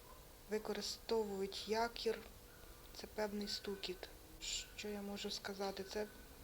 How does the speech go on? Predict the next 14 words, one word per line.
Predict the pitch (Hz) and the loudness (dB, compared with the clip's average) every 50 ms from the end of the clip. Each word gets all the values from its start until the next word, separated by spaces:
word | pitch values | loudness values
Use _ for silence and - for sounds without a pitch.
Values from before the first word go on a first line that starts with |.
| - | -4
переслідування | - 208 202 208 - - - 226 214 214 208 196 202 202 202 202 202 | -2 -2 0 0 2 2 2 2 4 2 2 2 2 2 2 2 2
людини, | 196 202 196 180 175 196 196 208 226 220 214 196 | 2 2 0 2 4 4 6 6 4 2 0 -2
фізичної | 196 - 202 180 185 196 190 - - 190 185 190 | -2 -4 -4 0 0 0 0 0 -2 -4 -4 -2
особи, | 190 - - - 208 208 190 190 190 196 - - - - - - | -2 -2 0 0 0 -2 -2 -2 -6 -6 -8 -12 -12 -10 -6 -2
за | 190 | -2
який | 190 185 - 202 208 | -2 0 2 0 2
дають | 196 196 190 190 185 - - | 2 2 -2 -2 -2 0 2
срок. | - - - 202 196 196 196 - - - - - - - - - - - - - - - - - - - - - | 4 4 4 4 2 0 0 -2 -6 -10 -10 -12 -14 -14 -14 -14 -14 -14 -14 -16 -14 -14 -14 -14 -14 -12 -6 -6
Я | 190 | -4
попереджаю. | 190 202 190 - 196 190 196 185 185 - 190 185 180 185 185 185 - - - - - - - - - - - - - - | -4 -4 -4 -2 -2 0 0 2 4 4 4 4 2 2 -2 -4 -6 -10 -14 -14 -14 -14 -14 -14 -14 -14 -14 -14 -10 -4
За | - 208 202 | -2 -2 0
порушення | - 208 202 220 226 - - 208 202 202 | 4 4 4 6 8 8 6 6 4 2
недоторканості | 196 202 196 - 196 - - 214 214 - - 208 202 196 196 - - - 208 | 2 2 0 0 -2 0 0 0 0 0 -2 -2 0 0 0 0 2 2 4
житла, | 190 - 208 202 - - 202 208 226 233 | 6 6 4 4 2 -2 0 2 2 2